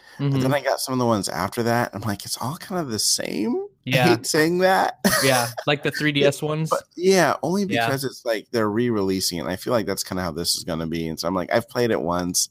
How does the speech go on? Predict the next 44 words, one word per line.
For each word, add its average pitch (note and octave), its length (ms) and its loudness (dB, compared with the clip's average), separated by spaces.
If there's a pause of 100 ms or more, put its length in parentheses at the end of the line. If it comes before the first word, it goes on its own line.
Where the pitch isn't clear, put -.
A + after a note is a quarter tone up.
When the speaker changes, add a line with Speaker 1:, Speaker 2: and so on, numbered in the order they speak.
Speaker 1:
I - 40 -10
Speaker 2:
Yeah. - 100 -18
Speaker 1:
probably A#2 440 -2
don't G#2+ 200 -10
need G#2 140 -8
to F#2 60 -14
pick G2 180 -4
it G2 80 -2
up F#2+ 120 2
again." F2 260 -2
I F2+ 80 2
like G2 240 2
that F#2 120 -8
they're F#2 100 2
releasing E2 500 0
some E2+ 240 0
of D#2+ 140 -4
the, D#2+ 240 -6 (440)
you D2+ 80 -6
know, C#2+ 120 2
like D#2 220 0
the, B1+ 340 -2 (100)
um, A1 380 -6 (420)
you C#2 80 -6
know, C2 160 -4
Luigi D2+ 500 -2
U D#2+ 400 4
and, C#2+ 300 -2
and D#2 200 0
that, D2+ 360 0
but B1+ 240 -4 (400)
I - 60 -4
don't G3 140 2
know. A3 160 2
Speaker 2:
Yeah. A#2+ 80 6
Speaker 1:
I, - 200 0
we'll, - 220 -6
we'll G3+ 180 6
have G3+ 160 2
to D3+ 100 0
see. F#2+ 360 2
I, E2 140 2
I G2+ 40 0
mean, G2+ 360 -2